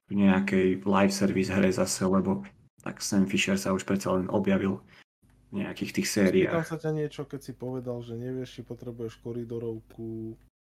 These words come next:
Speaker 2: stealth koridorovku a zároveň hejtuješ, e, otvorené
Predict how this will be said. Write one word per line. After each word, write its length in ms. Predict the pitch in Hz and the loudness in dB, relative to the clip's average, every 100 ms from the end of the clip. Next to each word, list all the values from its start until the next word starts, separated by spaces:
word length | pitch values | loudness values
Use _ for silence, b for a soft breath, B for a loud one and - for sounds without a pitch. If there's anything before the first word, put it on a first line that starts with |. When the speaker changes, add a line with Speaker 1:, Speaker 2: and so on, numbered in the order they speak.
| _ _ _ | _ _ _
Speaker 2:
stealth 320 | - 120 - | -10 -10 -10
koridorovku 720 | 117 113 113 113 113 113 117 | -8 -8 -6 -6 -6 -8 -10
a 80 | 110 | -10
zároveň 400 | 113 113 113 110 | -8 -8 -8 -10
hejtuješ, 500 | 113 113 113 107 107 - | -10 -10 -10 -12 -12 -14
e, 120 | 107 107 107 107 107 _ _ _ _ _ _ _ _ _ _ | -14 -14 -16 -16 -20 _ _ _ _ _ _ _ _ _ _
otvorené 720 | 131 127 127 123 120 117 123 | -14 -10 -6 -4 -4 -6 -10